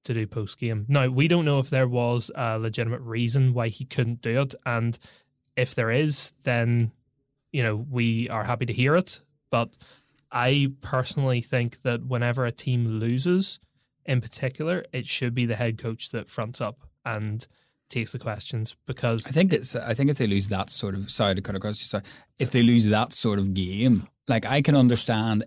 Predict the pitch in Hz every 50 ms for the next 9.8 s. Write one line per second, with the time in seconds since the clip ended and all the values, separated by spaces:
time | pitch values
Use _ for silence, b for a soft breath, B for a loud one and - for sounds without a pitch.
0 | _ - 143 120 113 - - 110 107 - - 131 113 - - 117 107 - 104 101
1 | 101 104 101 101 101 98 101 - - 98 95 98 101 98 - - 107 98 95 95
2 | 95 - - 104 98 95 92 - 113 107 101 98 98 95 95 - - 101 95 98
3 | 98 98 101 95 95 95 - - 101 98 98 98 101 101 101 - _ _ _ _
4 | _ _ _ _ _ _ _ _ _ _ - - - 131 113 107 104 107 101 92
5 | 95 98 95 95 117 - B B B B B B B 110 113 110 110 107 117 120
6 | 123 110 98 - 113 110 120 139 131 139 127 131 - 135 123 - 110 101 98 -
7 | - 107 107 - 127 123 - 123 - - 123 120 - - 127 110 - 120 104 117
8 | 117 - - 160 165 143 127 113 107 - - - - - 104 107 101 - - -
9 | - 107 101 95 98 92 98 87 87 101 117 135 120 92 - -